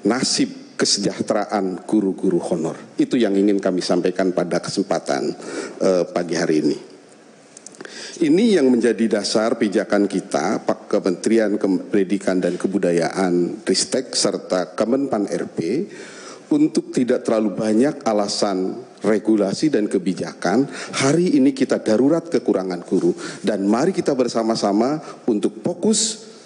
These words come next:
bagaimana menyelesaikan tata kelola guru yang sangat-sangat darurat untuk segera memenuhi kebutuhan guru di Indonesia ini. Itu yang pertama yang ingin kami sampaikan.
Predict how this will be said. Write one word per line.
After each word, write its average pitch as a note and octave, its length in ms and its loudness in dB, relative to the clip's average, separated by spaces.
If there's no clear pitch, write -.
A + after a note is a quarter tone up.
bagaimana D3 640 2
menyelesaikan B2+ 960 2
tata F#3+ 320 -4
kelola C#3+ 320 4
guru C3+ 320 4
yang B2 240 4
sangat-sangat G#3 800 2
darurat C3+ 480 4
untuk A2+ 320 2
segera A2 400 0
memenuhi G#2+ 400 2
kebutuhan G2 720 -2
guru E2+ 240 0
di G2+ 160 2
Indonesia F2+ 400 0
ini. - 320 -14
Itu E3+ 160 2
yang C#3+ 160 4
pertama C#3+ 320 2
yang B2 160 6
ingin A2+ 80 4
kami A2 160 2
sampaikan. G2 720 0